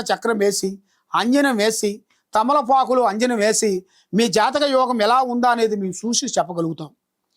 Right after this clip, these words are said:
తప్పకుండా ఈ కింద ఉండాల్సిన నెంబర్కి మమ్మల్ని సంప్రదించండి. మీరు చేయాల్సిన పూజా బలం శివ పారాధన చేయాలి, శివ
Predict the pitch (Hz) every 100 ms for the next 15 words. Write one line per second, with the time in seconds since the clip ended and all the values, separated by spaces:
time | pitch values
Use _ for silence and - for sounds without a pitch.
0 | _ _ _ - 226 294 294 285 247 175
1 | - _ 226 269 247 254 311 302 302 254
2 | 277 254 247 277 277 240 247 208 196 208
3 | 196 175 175 165 - _ - _ 226 311
4 | 311 269 277 302 294 269 294 233 277 277
5 | 277 262 277 - - 254 247 254 254 247
6 | 240 240 240 196 196 180 - _ _ _
7 | _ _ - 254